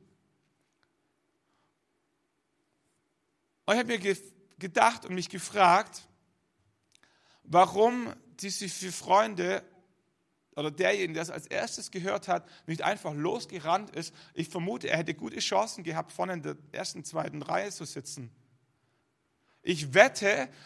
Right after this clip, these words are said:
dass jeder einzelne dieser gelähmten Freunde alleine schneller gewesen wäre, wie mit dem Gelähmten, den sie tragen mussten. Aber irgendwie haben diese vier Freunde etwas verstanden. Sie haben verstanden, dass dieser Gottesdienst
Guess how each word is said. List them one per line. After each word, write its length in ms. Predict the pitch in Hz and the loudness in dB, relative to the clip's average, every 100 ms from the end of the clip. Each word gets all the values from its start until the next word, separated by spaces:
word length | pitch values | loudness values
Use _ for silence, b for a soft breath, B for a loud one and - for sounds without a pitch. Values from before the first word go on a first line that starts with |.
| B - | B 0
dass 280 | 196 190 - | 2 2 -2
jeder 400 | 170 220 208 156 | -2 2 2 6
einzelne 480 | 202 285 294 214 185 | 6 6 -2 -6 -6
dieser 300 | 190 170 170 | -6 -6 -6
gelähmten 500 | 180 202 233 - 180 | 4 4 4 0 -14
Freunde 580 | - 185 214 185 185 | 2 6 6 4 -2
alleine 480 | 165 170 180 - 233 | 2 4 6 4 0
schneller 420 | - - 214 - | -6 2 4 4
gewesen 600 | 170 185 180 220 - 180 160 | 0 -2 0 0 -2 -4 4
wäre, 560 | 190 202 165 165 175 B B | 6 6 4 2 2 B B
wie 140 | 156 175 | -4 0
mit 180 | 180 180 | 0 -2
dem 160 | 170 | -2
Gelähmten, 440 | 170 160 190 - 156 | 0 2 0 -2 -6
den 160 | 156 | -6
sie 120 | 156 | -8
tragen 400 | 135 165 220 - | -4 -2 -2 -6
mussten. 480 | 180 165 - 147 143 - - _ _ _ _ _ _ _ _ _ _ _ _ _ B B | -10 -8 -12 -14 -16 -20 -20 _ _ _ _ _ _ _ _ _ _ _ _ _ B B
Aber 260 | 175 202 | 8 8
irgendwie 760 | 240 262 370 220 220 240 233 247 B B - | 8 6 4 -2 0 2 2 -2 B B -2
haben 120 | 196 | 0
diese 320 | 220 - - - | 0 -2 -4 -6
vier 240 | - 214 | -8 -6
Freunde 460 | - 202 214 233 - | -4 2 2 2 0
etwas 320 | 208 - 208 | 0 0 -2
verstanden. 520 | 196 - 202 226 - | -4 -2 4 2 2
Sie 100 | 202 | -6
haben 100 | 196 | -6
verstanden, 420 | 208 - 220 226 | -6 -2 -2 -2
dass 140 | 185 - | -6 -8
dieser 260 | 240 269 | -8 -10
Gottesdienst 840 | 208 240 - 190 - 185 190 - | -2 0 0 -8 -2 -2 -2 -6